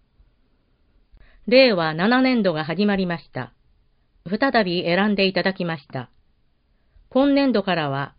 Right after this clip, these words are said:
新しい方たちの体制であると思っていました。かつて執行部だった人たちはいなくなってしまいました。今までの経験の中で、会長、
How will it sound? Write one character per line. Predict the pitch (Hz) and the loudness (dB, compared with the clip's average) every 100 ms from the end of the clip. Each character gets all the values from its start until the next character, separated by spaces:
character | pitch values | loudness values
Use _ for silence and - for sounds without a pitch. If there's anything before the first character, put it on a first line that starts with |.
| _ | _
新 | 190 247 262 262 | -4 -2 -2 -2
し | 240 202 | -2 -2
い | |
方 | 190 214 | 0 -2
た | 208 | -2
ち | 190 165 | -2 -4
の | 139 | -4
体 | 156 208 | -2 -2
制 | 208 220 | 0 0
で | 214 | 0
あ | 220 | -2
る | 214 | -2
と | 160 | -4
思 | 165 | -4
っ | 196 | -6
て | - | -6
い | 135 | -6
ま | 139 143 | -6 -8
し | - | -12
た。 | 127 135 _ _ _ _ _ _ _ _ _ _ | -14 -14 _ _ _ _ _ _ _ _ _ _
か | - 226 | -2 -2
つ | - | 0
て | 185 165 - | -2 -2 -4
執 | - 202 | -6 -4
行 | - 269 | 2 2
部 | 233 | 4
だ | 190 | 0
っ | 180 | -2
た | 175 | -6
人 | - 214 | -4 -4
た | 196 | -4
ち | 180 | -4
は | 156 139 143 _ | -4 -4 -6 _
い | - | -4
な | 185 233 | -2 0
く | |
な | 240 240 | -2 -4
っ | |
て | - | -6
し | 175 151 | -6 -4
ま | 160 | -4
い | 160 | -6
ま | 147 | -10
し | - | -12
た。 | 131 117 _ _ _ _ _ _ _ _ _ _ _ _ _ - | -16 -16 _ _ _ _ _ _ _ _ _ _ _ _ _ -2
今 | 185 247 | 0 2
ま | 247 | 2
で | 226 | 0
の | 190 151 | 0 -2
経 | 208 233 | -2 -2
験 | 240 233 | -2 -2
の | 220 | 0
中 | 214 214 180 | -2 -4 -6
で、 | 135 135 - _ _ _ | -6 -10 -14 _ _ _
会 | - 208 196 | -2 0 0
長、 | 180 160 127 | -2 -2 -4